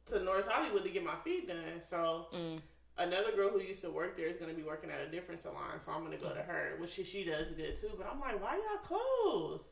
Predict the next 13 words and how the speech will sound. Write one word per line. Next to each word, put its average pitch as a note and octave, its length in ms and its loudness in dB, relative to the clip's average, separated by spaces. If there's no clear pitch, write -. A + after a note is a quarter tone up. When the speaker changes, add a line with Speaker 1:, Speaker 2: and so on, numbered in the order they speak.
Speaker 2:
They C4+ 260 12
posted D4 560 12
why F#3+ 240 12
they F3+ 160 10
closed. D#3 420 4
Speaker 1:
I C#3+ 60 2
think E4+ 200 2
they C#3 180 -2
lying. C3+ 360 -10
Speaker 2:
You G#3+ 280 4
really D4 180 8
think F#4+ 200 4
so? A4 100 4